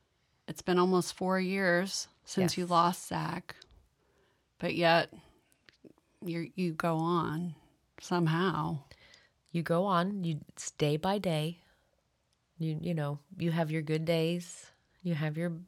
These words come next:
Speaker 2: bad days when it's weighing on your mind more, where you miss them, you know.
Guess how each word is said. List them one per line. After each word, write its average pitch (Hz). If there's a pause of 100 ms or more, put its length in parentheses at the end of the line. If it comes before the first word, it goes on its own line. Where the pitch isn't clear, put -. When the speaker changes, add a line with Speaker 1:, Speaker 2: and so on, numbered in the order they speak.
(140)
Speaker 2:
bad 165
days 156
when 156
it's -
weighing 151
on 156
your 160
mind 156
more, 147 (560)
where 156
you 151
miss 147
them, 151 (180)
you 156
know. 143